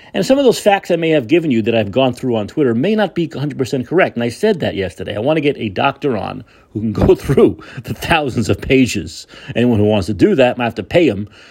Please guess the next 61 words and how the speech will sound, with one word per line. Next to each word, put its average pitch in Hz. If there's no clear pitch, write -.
to 135
go 139
through 131
thousands 147
of 123
pages 101
and 113
look 185
at 104
it. 98
But -
the -
fact 247
of -
the 208
matter 190
is, 185
this 160
is 147
an 160
issue. 117
The, 160
the 165
Pfizer 269
dump 220
in 196
itself 214
is 139
an 175
issue. 208
Forget 277
about 247
what 196
it 165
might 135
say. 123
It -
was 175
an 214
issue 269
they 202
wanted 185
to 156
hold 160
on 180
to 165
this 127
stuff 135
for 123
seventy-five 139
years 120
and 135
were 135
forced 151
to 151
do 127
it. 113
Usually 240
you're 156
hiding 143
something. 85